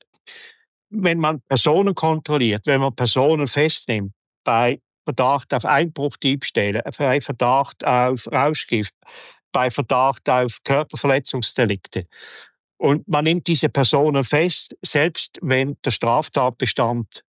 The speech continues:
klar erfüllt ist. Und die Polizei stellt auf dem darauffolgenden Tag zum Beispiel fest, dass diese Person sich wieder auf der Straße genau in diesem Milieu aufhält.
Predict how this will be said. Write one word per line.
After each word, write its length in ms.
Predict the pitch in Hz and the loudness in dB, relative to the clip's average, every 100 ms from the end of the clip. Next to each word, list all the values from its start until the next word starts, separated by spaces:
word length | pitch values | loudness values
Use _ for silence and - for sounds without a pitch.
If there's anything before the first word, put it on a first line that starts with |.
| _ | _
klar 280 | 123 110 127 | 0 2 0
erfüllt 480 | 135 - 185 151 - | -2 2 2 2 -4
ist. 340 | 80 - - - - - _ _ _ _ | -6 -8 -14 -20 -20 -20 _ _ _ _
Und 480 | 143 143 156 - - _ _ | 2 2 0 -8 -18 _ _
die 100 | 143 | -2
Polizei 840 | 117 127 127 120 - 131 135 160 165 _ _ _ | 0 0 2 0 0 2 2 0 -2 _ _ _
stellt 580 | - - 131 131 139 127 - | -12 0 2 4 2 -2 -8
auf 240 | - 127 - | -4 -2 -2
dem 160 | 135 - | -6 -2
darauffolgenden 800 | 123 123 156 - 139 131 120 131 | 0 2 0 0 0 0 -4 -4
Tag 320 | - 110 131 | 0 0 0
zum 140 | - 107 | -4 -2
Beispiel 360 | 117 120 - | 0 0 -6
fest, 300 | - 123 - | -2 0 0
dass 80 | - | -4
diese 300 | 127 127 120 | 0 0 0
Person 400 | 107 107 113 120 | 0 0 2 0
sich 200 | 123 107 | -2 -2
wieder 300 | 117 117 117 - | 0 -2 -6 -2
auf 160 | 120 | -4
der 100 | - | -2
Straße 440 | - 101 110 - 110 | -2 2 2 0 0
genau 280 | 101 110 117 | 0 2 0
in 80 | |
diesem 300 | 110 104 101 | 0 -2 0
Milieu 340 | 104 117 95 98 | 0 0 0 2
aufhält. 580 | 98 107 - 98 110 | 2 0 -2 -2 -2